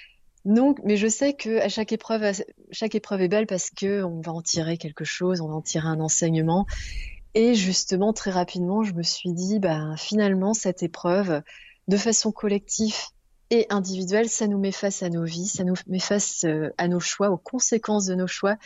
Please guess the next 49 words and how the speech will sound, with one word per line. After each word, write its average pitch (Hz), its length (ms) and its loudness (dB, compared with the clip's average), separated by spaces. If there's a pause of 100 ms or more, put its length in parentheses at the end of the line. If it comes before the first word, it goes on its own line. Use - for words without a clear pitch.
(400)
et 220 80 2
ça 220 160 2
nous 208 120 4
permet 208 380 2
de, 175 240 0
de 180 160 -4
nous 190 180 2
poser 220 300 4
les 202 100 4
questions, 208 440 -2
finalement, 190 580 0
la 160 180 0
vie 208 220 2
que 233 140 2
je 214 100 2
mène 220 160 6
aujourd'hui, 202 400 2
est-ce 214 160 2
qu'elle, 170 320 0
est-ce 175 220 -2
qu'elle 170 140 2
me 165 100 2
convient 190 580 2
ou 180 80 -2
pas ? 151 260 -2 (420)
Et - 40 2
à 269 80 2
partir 196 380 -2
de 175 80 -2
là, 190 160 0
quelle 190 220 0
décision, 180 440 -2 (380)
quelle 208 140 0
décision 196 420 0
je 185 80 -10
vais 170 80 -4
prendre, 175 540 -4
euh, 151 40 -4
bah, 147 140 -6
pour 160 180 -6
demain ? 160 300 0 (760)
Et, 165 220 4
euh, 151 300 0
et 180 80 4
ça, 208 220 2
c'est, - 240 -2 (800)
et 175 100 -2
quelque 208 300 2
part, 208 380 2